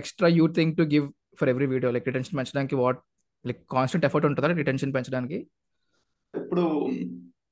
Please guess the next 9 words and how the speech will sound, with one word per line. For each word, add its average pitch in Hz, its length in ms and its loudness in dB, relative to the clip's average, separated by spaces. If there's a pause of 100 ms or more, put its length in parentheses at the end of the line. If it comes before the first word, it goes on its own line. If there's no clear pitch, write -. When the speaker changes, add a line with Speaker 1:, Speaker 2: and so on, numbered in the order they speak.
(220)
Speaker 2:
నాకు 180 220 4
ఒకటి 190 200 4
చేయాలనిపించింది 190 600 4
అనుకుందాం, 165 280 -2
ఒక 160 220 -8
kind 170 140 0
of 170 120 0
content. 151 520 -6
Um, 170 1400 -4